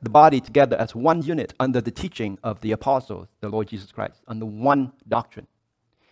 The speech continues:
Once we are united in the body, then we can head toward Jesus Christ. The Apostle Paul in Corinthians thirteen says, "For now we see through a glass darkly, but then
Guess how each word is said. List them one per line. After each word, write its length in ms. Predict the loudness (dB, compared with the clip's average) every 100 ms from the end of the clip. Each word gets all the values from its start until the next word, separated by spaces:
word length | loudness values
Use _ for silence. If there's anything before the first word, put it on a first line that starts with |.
| _ -8
Once 300 | 0 0 2
we 120 | 4
are 80 | 6
united 440 | 6 4 2 2 -2
in 80 |
the 60 | 0
body, 320 | 0 0 -4 -6
then 360 | 0 0 0
we 80 | -8
can 160 | -10 -6
head 240 | -8 -8 _ _
toward 220 | -14 -14
Jesus 240 | -18 -20
Christ. 420 | -18 -18 -20 _ _ _ _ _ _ _ -4
The 100 | 0
Apostle 380 | 6 6 4 -4
Paul 420 | 2 2 2 -4 _ _
in 160 | -12 -8
Corinthians 580 | -8 -8 -10 -12 -16 _
thirteen 400 | -12 -10 -12 -12
says, 320 | -6 -6 -6 _ _ -2
"For 140 | 2
now 420 | 6 8 8 6 0
we 140 | -2 -2
see 460 | -4 -4 -2 -2
through 280 | -4 0 2
a 60 | 4
glass 480 | 6 8 8 4 _ 4
darkly, 480 | 6 6 0 -4 -6 _ -4
but 200 | -2 2
then 260 | 2 2